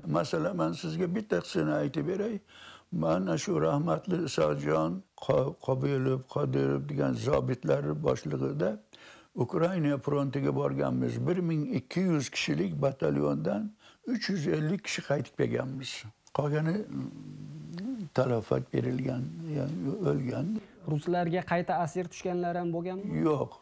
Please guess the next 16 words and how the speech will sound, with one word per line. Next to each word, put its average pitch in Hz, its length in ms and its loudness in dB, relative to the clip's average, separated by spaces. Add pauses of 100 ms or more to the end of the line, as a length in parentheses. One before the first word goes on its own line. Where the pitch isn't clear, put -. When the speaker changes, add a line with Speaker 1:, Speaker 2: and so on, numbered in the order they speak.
(140)
Speaker 1:
yo'q. 127 240 -2 (400)
Qayta 131 460 0
tushgan - 580 -4
yo'q. 117 120 -10 (360)
Keyin 165 380 2 (380)
Münchenni 175 960 2 (520)
Mittelwald 147 760 2
degan 151 220 2
yerida 160 680 0 (600)
harbiy 143 480 2
kazi-, 139 520 2
nimalar 135 480 2
bor, 117 220 2
barakalar 139 640 2
bor. 196 160 2 (100)
Orada 147 460 0